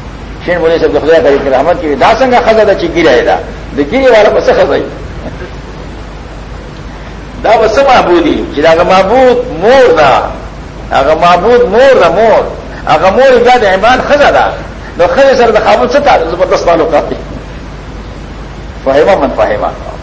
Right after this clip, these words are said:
څه زبردست خبره وکړه. په یو ټکي کې خبره خط صاف ساته ورسوله. مریم علیہ السلام معبود نه دی. مریم علیہ السلام لا څه کوي؟ هغه مور د عمران ښځه ده.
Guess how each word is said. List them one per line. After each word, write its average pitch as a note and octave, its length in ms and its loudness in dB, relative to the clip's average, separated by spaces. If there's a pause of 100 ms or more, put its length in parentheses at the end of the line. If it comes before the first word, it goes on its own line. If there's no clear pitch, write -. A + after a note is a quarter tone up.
(360)
څه - 40 -4
زبردست C#3+ 540 -2
خبره A#2 280 -2
وکړه. F#2+ 240 -6 (440)
په C#3+ 60 2
یو B3 240 4
ټکي - 320 -2
کې F#3+ 260 2
خبره F#3 280 2 (500)
خط G#3+ 280 -2
صاف E3+ 220 0
ساته B2 220 0
ورسوله. E2 380 -4 (960)
مریم F#3+ 320 4
علیہ A3 160 4
السلام G#3+ 380 4
معبود G3+ 420 2
نه A#3 100 2
دی. G3 360 4 (640)
مریم A3 320 4
علیہ B3 120 4
السلام A3+ 340 2
لا A3 120 2
څه C4 100 0
کوي؟ C4 160 2
هغه G#3+ 220 4
مور C4+ 260 2
د C#4 100 0
عمران A3+ 440 2
ښځه E3 40 4
ده. G#2+ 280 0